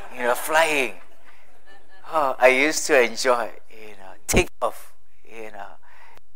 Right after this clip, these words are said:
going to, to bomb that, you know, you take off, take this bomb, take, take extra fuel here,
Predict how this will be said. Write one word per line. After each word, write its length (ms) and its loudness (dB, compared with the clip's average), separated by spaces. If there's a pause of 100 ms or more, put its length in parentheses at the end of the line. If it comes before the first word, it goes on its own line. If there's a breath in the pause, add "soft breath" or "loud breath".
going 300 4
to, 420 2 (400)
to 120 -4
bomb 500 2
that, 480 0 (180)
you 220 -8
know, 240 -8
you 160 -8
take 340 -4
off, 260 -4
take 200 -4
this 260 -4
bomb, 400 -4
take, 100 -2 (1120 soft breath)
take 280 2
extra 460 2
fuel 360 -2
here, 340 -8